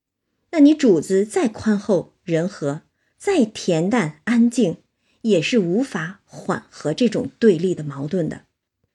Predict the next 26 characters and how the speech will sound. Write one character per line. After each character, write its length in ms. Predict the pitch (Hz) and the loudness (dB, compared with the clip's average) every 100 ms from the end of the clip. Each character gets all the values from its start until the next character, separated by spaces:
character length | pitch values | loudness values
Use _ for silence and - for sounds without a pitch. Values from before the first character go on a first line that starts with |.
| _ _ _ _ | _ _ _ _
那 100 | - | -4
他 160 | 220 247 | 0 4
们 160 | 254 214 | 4 4
本 140 | 175 | 2
来 180 | 165 220 | 2 0
想 340 | - 208 156 | 2 0 0
着 320 | 156 180 190 _ _ _ | -2 -2 -4 _ _ _
不 140 | 226 | 4
用 160 | 262 262 | 6 6
太 200 | 262 220 | 2 2
在 220 | 240 190 | 2 0
意 260 | 190 156 - _ _ | 0 -2 -8 _ _
啊， 200 | 185 190 | -8 -4
一 180 | 185 196 | -2 2
个 260 | 254 214 | 4 4
是 600 | 208 - 202 180 170 175 - _ | 4 2 4 4 0 -6 -14 _
宽 240 | - 247 | 0 0
厚 240 | 240 269 214 | 2 2 2
的 100 | 180 | 2
人， 340 | 165 165 185 - - | 2 0 -2 -8 -8
一 140 | 190 | -2
个 240 | 254 220 | 2 2
是 200 | 196 233 | 2 -2
年 340 | 185 175 165 202 | -2 -2 0 0
轻 260 | 220 269 | 4 6
的 280 | 254 185 175 | 6 2 -4